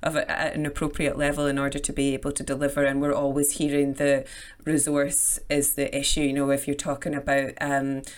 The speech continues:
all sorts of things, but particularly to do with children with additional support needs and making sure that they get the support that they need, that's a big issue for teachers, and it's a big issue, issue for school leaders as well.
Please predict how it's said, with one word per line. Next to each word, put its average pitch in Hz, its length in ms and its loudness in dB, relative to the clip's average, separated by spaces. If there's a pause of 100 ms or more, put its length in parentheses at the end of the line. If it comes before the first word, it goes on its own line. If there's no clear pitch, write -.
(160)
all 202 100 0
sorts 180 380 0
of 160 80 -6
things, 135 320 -4
but - 160 -6
particularly 156 460 -2
to 143 120 -4
do 156 140 0
with 143 160 0
children 156 300 0
with 147 120 -4
additional 147 420 -2
support - 440 -2
needs 143 240 0
and 139 100 -2
making 139 280 -2
sure 143 200 0
that 139 160 -4
they 139 140 0
get 135 220 -4
the 143 60 -6
support 139 420 -2
that 135 120 -6
they 156 120 -4
need, 139 200 -2
that's - 220 -6
a - 20 -6
big 143 220 -6
issue 139 240 -2
for 143 140 -6
teachers, - 420 -4
and 139 100 -2
it's 123 100 -8
a 143 60 -6
big - 160 -6
issue, 127 280 -8
issue 143 260 -4
for 135 240 -4
school 139 260 -2
leaders 139 340 -4
as 143 160 -4
well. 139 280 -6